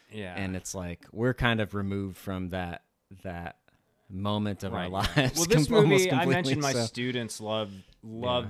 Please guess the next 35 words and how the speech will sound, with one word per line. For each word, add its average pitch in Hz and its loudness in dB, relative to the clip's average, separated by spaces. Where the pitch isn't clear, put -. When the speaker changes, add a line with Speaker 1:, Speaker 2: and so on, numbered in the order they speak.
Speaker 1:
this 110 -6
when 107 -6
I 101 -6
have 104 -8
them 104 -10
come 101 -10
up 92 -12
their 98 -10
list. 98 -8
And 139 0
also, 123 0
like, 98 -6
Superbad 92 -4
constantly 92 -12
shows 90 -10
up. 85 -10
Speaker 2:
Superbad, 175 -6
I, 95 0
I - 0
remember 101 -2
liking 95 -4
a 85 -8
lot, 107 -2
a 131 -8
Speaker 1:
Right. 156 2
Speaker 2:
lot, - -16
Speaker 1:
S-, - -14
Speaker 2:
so. - -12
Speaker 1:
s-, - -12
me, 156 -4
uh, 139 0
I 143 0
mean, 151 2
I 143 2
remember, 131 -2